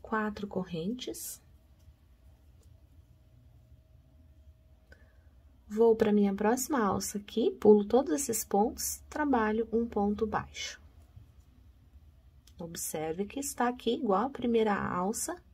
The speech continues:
da primeira corre-, da nossa primeira carreira. Trabalho quatro correntes. Vou para o meu próximo espaço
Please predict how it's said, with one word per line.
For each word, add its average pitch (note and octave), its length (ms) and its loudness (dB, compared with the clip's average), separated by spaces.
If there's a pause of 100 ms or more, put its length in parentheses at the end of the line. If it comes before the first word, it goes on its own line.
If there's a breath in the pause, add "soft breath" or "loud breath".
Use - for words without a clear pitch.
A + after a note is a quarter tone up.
(460 soft breath)
da B3 100 0
primeira A3 380 4
corre-, C#4+ 320 -4
da F#3+ 240 2
nossa G3+ 320 0
primeira G#3 340 0
carreira. C4+ 420 -2 (880 loud breath)
Trabalho F3 760 0
quatro F#3+ 440 -4
correntes. - 800 -8 (2000 soft breath)
Vou G3+ 240 2
para F#3+ 220 0
o F#3+ 40 0
meu F#3 140 0
próximo A#3 540 -4
espaço - 680 -4